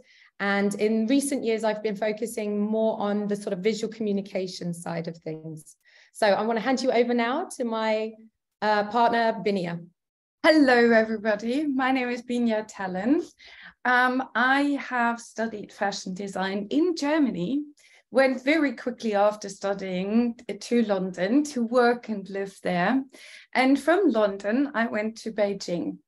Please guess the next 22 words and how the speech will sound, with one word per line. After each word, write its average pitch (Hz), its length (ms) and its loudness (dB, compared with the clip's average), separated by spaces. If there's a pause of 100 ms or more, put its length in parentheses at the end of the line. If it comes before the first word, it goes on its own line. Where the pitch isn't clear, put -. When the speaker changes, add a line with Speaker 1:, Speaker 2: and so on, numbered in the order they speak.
(120)
Speaker 2:
That 233 240 4
was 233 200 2
twelve 233 380 4
years 220 300 -4
ago. 196 400 0
So 320 180 -2
I 226 220 2
lived 262 320 -2
twelve 277 380 -2
years 220 420 -4
in 208 320 -4
Beijing, 190 760 -2
China, 190 580 -2 (540)
and 285 340 6 (140)
I 220 480 2
founded 233 760 -4 (120)
a 220 320 0
school 226 540 0
there 196 580 -2 (420)
that - 420 0 (260)
you 226 280 2
will, 202 360 4